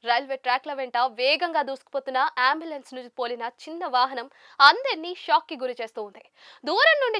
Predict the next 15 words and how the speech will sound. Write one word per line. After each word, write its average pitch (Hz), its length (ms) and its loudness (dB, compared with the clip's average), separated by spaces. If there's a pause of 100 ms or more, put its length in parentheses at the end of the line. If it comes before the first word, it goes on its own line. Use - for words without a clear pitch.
చూస్తే 339 240 0 (260)
ఇది 247 180 -2
అత్యవసర 339 520 -4
వాహనమని 285 480 -4 (220)
ఎవరైనా 277 360 -6
అనుకోవచ్చు, 220 360 -16 (180)
కానీ 220 240 -10
వీడియో 226 320 -6
స్పష్టంగా 262 540 -6
కనిపించే 233 440 -8
కొద్దీ 220 240 -8 (240)
జనం 233 200 -2 (100)
ఆశ్చర్యపోతారు. - 640 -12 (440)
ఇది 254 180 -8
సాధారణ 294 460 0